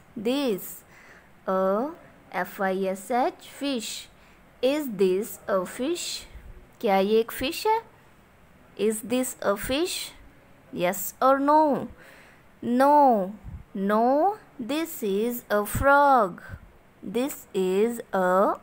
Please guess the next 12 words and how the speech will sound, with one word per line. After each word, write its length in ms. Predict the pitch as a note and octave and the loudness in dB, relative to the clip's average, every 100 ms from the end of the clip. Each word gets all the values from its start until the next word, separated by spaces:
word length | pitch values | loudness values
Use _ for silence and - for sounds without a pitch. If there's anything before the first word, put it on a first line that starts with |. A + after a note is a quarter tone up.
| - - | -16 -16
frog। 640 | D4 D4 D#4 C#4+ G3 E3 - - - - - - - - - - - A#3+ | 0 4 4 4 2 -2 -10 -20 -20 -20 -20 -20 -20 -20 -20 -20 -20 -18
Okay, 180 | - - - | -18 -20 -12
next, 480 | F#3 - - - - - - - - - - - _ _ _ _ - _ - _ _ _ _ _ - | -10 -10 -14 -16 -18 -20 -20 -20 -20 -20 -20 -20 _ _ _ _ -20 _ -20 _ _ _ _ _ -4
is 360 | B3+ D4 D#4 B3 A#3+ | -2 -2 -4 -4 -2
this 440 | F#3 F#3+ A3 - - | 0 0 -4 -8 -10
a 140 | G#3+ G3+ | -2 -2
watch? 680 | F#3 F#3+ G#3 C#4+ G4 - - - - - - _ - | 0 0 2 2 0 -10 -14 -16 -18 -20 -20 _ -20
Yes, 580 | - F3+ - - - - - _ _ _ _ _ - _ - | -6 -6 -6 -14 -14 -16 -20 _ _ _ _ _ -20 _ -10
this 280 | A3 A3 | -8 -6
is 280 | G3 A3 B3 - | -2 -2 -2 -6
a 100 | A3+ | -6
watch। 640 | A3+ C#4 B3+ E3+ - - | 0 2 2 0 -6 -18